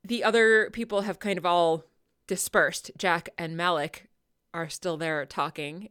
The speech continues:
Malik basically just says that they don't like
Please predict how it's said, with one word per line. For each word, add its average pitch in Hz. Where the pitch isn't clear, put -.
Malik 370
basically 233
just 185
says 175
that -
they -
don't 277
like 185